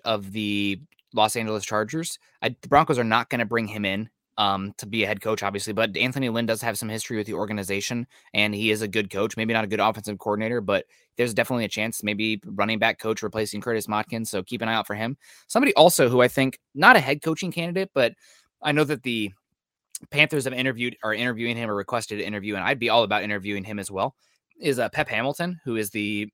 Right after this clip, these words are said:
offensive coordinator, I believe. He's either offensive coordinator or quarterback coach with the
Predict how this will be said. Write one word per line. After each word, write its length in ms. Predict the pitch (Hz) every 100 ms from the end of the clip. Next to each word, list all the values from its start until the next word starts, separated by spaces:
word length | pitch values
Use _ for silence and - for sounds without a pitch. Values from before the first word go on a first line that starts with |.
| -
offensive 400 | 98 - 127 107
coordinator, 420 | - 120 123 113
I 80 | 101
believe. 420 | 104 101 110 127
He's 120 | 131 131
either 160 | 143
offensive 320 | 135 135 -
coordinator 320 | - 113 110 107
or 60 |
quarterback 420 | - 117 104 101
coach 340 | - 101 101 - _ - - _ -
with 240 | 131 -
the 340 | 120 110 104